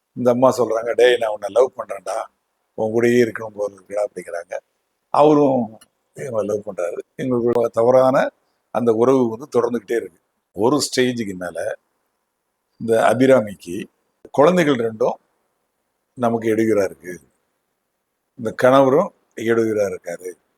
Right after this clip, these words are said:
அதனால மூணு பேரையும் போட்டு தள்ளிட்டு, மூணு பேரையும் கொலை செய்துட்டு, இவரு கூட போய் வாழ்ந்துடலாம், மீனாட்சி சுந்தரம் கூட வாழ்ந்துடலாம்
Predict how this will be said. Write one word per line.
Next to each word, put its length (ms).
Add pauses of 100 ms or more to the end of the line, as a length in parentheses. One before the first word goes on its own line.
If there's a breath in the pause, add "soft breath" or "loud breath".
(340)
அதனால 360
மூணு 400
பேரையும் 300
போட்டு 320
தள்ளிட்டு, 400 (360)
மூணு 300
பேரையும் 280
கொலை 320
செய்துட்டு, 580 (1400)
இவரு 360
கூட 200
போய் 460 (580)
வாழ்ந்துடலாம், 580
மீனாட்சி 300
சுந்தரம் 300
கூட 260 (460)
வாழ்ந்துடலாம் 600